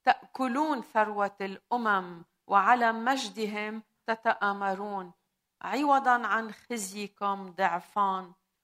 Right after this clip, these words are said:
وعوضا عن الخجل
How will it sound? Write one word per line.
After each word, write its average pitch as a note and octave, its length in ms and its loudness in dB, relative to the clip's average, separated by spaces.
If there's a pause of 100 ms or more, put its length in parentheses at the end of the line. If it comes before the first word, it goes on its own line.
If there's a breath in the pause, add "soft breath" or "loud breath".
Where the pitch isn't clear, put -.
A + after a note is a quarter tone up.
وعوضا G#3+ 800 2
عن G#3 240 -2
الخجل G3+ 1000 0